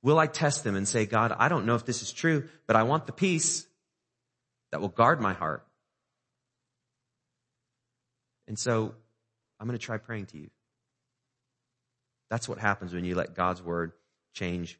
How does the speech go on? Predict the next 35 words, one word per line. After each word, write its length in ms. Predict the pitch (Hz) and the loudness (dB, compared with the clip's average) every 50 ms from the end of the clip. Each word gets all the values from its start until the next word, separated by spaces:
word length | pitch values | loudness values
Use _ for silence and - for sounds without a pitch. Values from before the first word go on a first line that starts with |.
| _ _ | _ _
your 140 | 95 95 | -4 -2
mind. 340 | 95 104 107 95 82 80 - _ _ _ _ _ _ _ _ _ _ _ _ _ _ _ _ - - | 0 0 0 0 -2 -4 -10 _ _ _ _ _ _ _ _ _ _ _ _ _ _ _ _ -18 -14
And 100 | 104 98 | -6 -2
so 380 | - 143 135 135 180 - - - _ | 2 4 4 4 2 -2 -8 -14 _
that's 160 | _ 117 120 - | _ -6 -6 -4
something 320 | - - 131 127 131 135 | -4 -4 -4 -4 -4 -8
you 60 | 135 | -8
could 140 | - 135 - | -8 -8 -4
try 180 | - 131 131 139 | -2 0 0 0
out. 220 | 151 135 - - _ _ _ _ _ _ _ _ _ _ _ _ _ _ _ _ _ _ _ _ _ _ _ _ _ _ _ _ _ | -2 -4 -8 -12 _ _ _ _ _ _ _ _ _ _ _ _ _ _ _ _ _ _ _ _ _ _ _ _ _ _ _ _ _
If 120 | - - | -10 -6
you 60 | 131 | -4
deal 160 | 123 131 139 139 | 0 2 2 2
with 100 | 131 - | 2 0
stress, 360 | - - 135 131 156 156 - | 0 0 0 0 0 0 -6
which 160 | 113 - 113 | -8 -2 0
I 100 | 107 123 | 0 0
do, 200 | 127 139 151 190 | 0 -2 -6 -6
if 440 | 196 - _ _ _ _ _ _ _ | -8 -12 _ _ _ _ _ _ _
you 60 | 127 | 0
have 80 | 120 120 | 0 0
anxious 320 | 123 127 - - 117 - | 0 -2 -2 -4 -6 -4
thoughts, 420 | - 110 131 185 - - - - _ _ _ _ _ _ _ _ _ _ _ _ _ _ _ _ _ _ _ _ _ _ _ _ _ _ _ _ _ _ _ _ _ _ _ - | -2 -2 -2 -2 -6 -12 -20 -20 _ _ _ _ _ _ _ _ _ _ _ _ _ _ _ _ _ _ _ _ _ _ _ _ _ _ _ _ _ _ _ _ _ _ _ -6
ask 180 | 123 127 - | -4 -4 -2
God 160 | - 143 127 | -2 -2 -4
for 80 | - 117 | -4 -4
help 220 | 110 117 107 - | -2 -2 -2 -2
in 60 | 90 87 | -2 -4
that 180 | 90 - - | -6 -4 -4
moment 300 | - 90 85 82 76 - - | -8 -8 -8 -8 -10 -12 -12
as 60 | - | -8
soon 100 | - 95 | -6 -6
as 80 | 85 | -6
it 160 | 82 - - _ | -6 -10 -16 _
comes. 240 | 80 78 _ - | -20 -20 _ -20